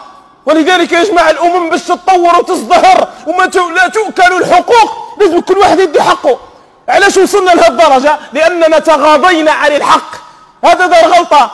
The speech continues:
معليش هو بن عمنا، هذا دار غلطة، معليش هذا ولد خونا، هذا، هذا كنسيبه فلان، تا كيف تنحلوا في البيرمي، وهكذا وهكذا، وضاعت الأمة. وش تقول ربي يوم القيامة؟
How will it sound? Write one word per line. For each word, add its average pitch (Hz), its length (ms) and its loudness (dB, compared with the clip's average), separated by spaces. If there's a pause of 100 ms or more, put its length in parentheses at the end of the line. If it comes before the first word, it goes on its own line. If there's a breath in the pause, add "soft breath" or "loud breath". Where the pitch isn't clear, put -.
(140)
معليش 302 400 -2
هو 285 80 4
بن 277 160 -4
عمنا، 247 360 -6 (140)
هذا 349 200 0
دار 359 200 2
غلطة، 330 400 2 (160)
معليش 339 320 -2
هذا 339 160 2
ولد 330 240 -2
خونا، 285 340 -4 (180 loud breath)
هذا، 359 300 0
هذا 359 240 2
كنسيبه 349 500 0
فلان، 311 340 0
تا 339 100 -4
كيف 320 200 -2
تنحلوا 339 420 -2
في 320 60 -6
البيرمي، 320 460 -4
وهكذا 349 520 2
وهكذا، 302 380 2
وضاعت 311 560 2
الأمة. 294 420 -4 (240)
وش 277 160 -6
تقول 269 280 -4
ربي 247 200 -4
يوم 247 160 -4
القيامة؟ 233 460 -4